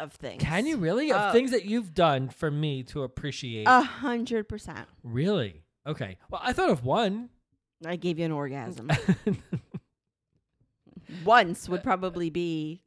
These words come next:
Speaker 2: Yeah, that's
Speaker 1: Yeah.
Speaker 2: the problem.
Speaker 1: All right.
Speaker 2: No, you, uh, so w-, we don't get out a lot, right? We don't get to go away a lot. We don't get to do a lot. We don't get to be alone a lot. We don't, and I'm very stressed out at work. I'm very stressed about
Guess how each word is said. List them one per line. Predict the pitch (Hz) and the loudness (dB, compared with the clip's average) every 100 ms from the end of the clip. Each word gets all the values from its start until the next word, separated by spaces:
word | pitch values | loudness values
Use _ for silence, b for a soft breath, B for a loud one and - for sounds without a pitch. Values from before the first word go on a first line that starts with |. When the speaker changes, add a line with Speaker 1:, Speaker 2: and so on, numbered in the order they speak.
| 151 | -8
Speaker 2:
Yeah, | 160 127 - 107 | -4 -4 -6 -6
that's | 160 | -6
Speaker 1:
Yeah. | 135 | -6
Speaker 2:
the | |
problem. | 120 143 95 - b b b b _ - | -8 -8 -10 -16 b b b b _ -8
Speaker 1:
All | 190 | -6
right. | 151 156 - | -4 -6 -4
Speaker 2:
No, | 196 175 104 B B - | 2 2 2 B B -8
you, | 156 196 247 240 | -2 -2 -2 -2
uh, | 180 170 165 | 0 0 0
so | - 196 165 - 202 | -4 -2 -2 -6 -18
w-, | 185 214 254 214 | -18 -18 -16 -8
we | 285 | 0
don't | 285 220 | 2 2
get | - 151 | 0 2
out | 135 123 | 2 0
a | 113 | -2
lot, | 110 98 - _ _ | -6 -10 -14 _ _
right? | 143 143 147 | 0 0 0
We | 165 | 0
don't | 175 160 | 0 0
get | 160 | -6
to | - | -6
go | 131 127 117 | -4 -2 -2
away | 131 156 156 | -2 0 0
a | 143 | 0
lot. | 131 127 123 | -2 -4 -4
We | |
don't | 143 135 | -6 -8
get | 131 | -10
to | 127 | -14
do | 107 - 139 | -10 -4 -2
a | 135 | -2
lot. | 135 127 | -2 -4
We | 135 | -4
don't | 131 | -6
get | 135 | -8
to | 127 | -8
be | 127 | -6
alone | 120 107 110 117 131 131 131 | -6 -8 -6 -2 0 -2 -8
a | - 127 | -10 -8
lot. | 123 127 117 - _ 151 | -6 -6 -6 -10 _ -4
We | |
don't, | 156 165 - B B B - | -2 -2 -6 B B B -4
and | 185 175 175 - _ | 2 2 0 -6 _
I'm | 147 147 143 143 127 | 0 2 2 0 -2
very | 131 131 | -2 -2
stressed | - 117 110 - _ _ | -4 -6 -8 -12 _ _
out | 127 110 101 | -8 -8 -8
at | 131 | -4
work. | 185 180 - - - | 0 0 -2 -12 -8
I'm | 120 120 | -6 -4
very | 110 113 107 107 | -6 -6 -6 -8
stressed | - 127 110 - | -8 -8 -8 -10
about | 107 107 104 | -12 -12 -12